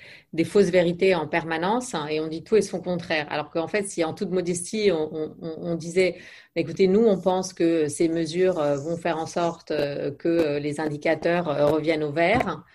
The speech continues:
mais nous pouvons peut-être nous tromper et à vous de les suivre ou pas », peut-être que ça allégerait un peu la, la, la souffrance, euh, finalement des, euh,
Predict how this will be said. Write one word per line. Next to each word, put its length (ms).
mais 140
nous 140
pouvons 280
peut-être 300
nous 140
tromper 480
et 420
à 160
vous 400
de 140
les 340
suivre 720
ou 100
pas », 300
peut-être 360
que 100
ça 180
allégerait 680
un 140
peu 240
la, 280
la, 200
la 180
souffrance, 600
euh, 180
finalement 480
des, 300
euh, 120